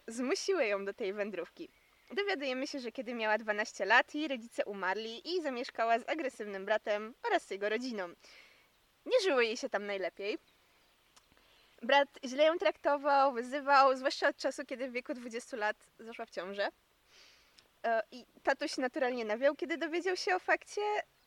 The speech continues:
Na jego nieszczęście jednak Lina postanowiła go odnaleźć. Powiedział jej, że prześle wiadomość, gdzie się znajduje,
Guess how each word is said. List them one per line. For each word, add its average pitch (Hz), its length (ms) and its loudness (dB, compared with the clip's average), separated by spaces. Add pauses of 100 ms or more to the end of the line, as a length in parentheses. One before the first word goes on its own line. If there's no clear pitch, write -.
(140)
Na 185 80 -10
jego 196 200 -4
nieszczęście 277 580 -2
jednak 214 380 -2
Lina 226 360 -2
postanowiła 240 760 0
go 220 140 0
odnaleźć. 233 640 -2 (880)
Powiedział 320 300 0
jej, 311 160 0
że 277 100 -6
prześle 302 320 -4
wiadomość, 247 420 0
gdzie 214 120 -10
się 269 140 -6
znajduje, 208 540 -2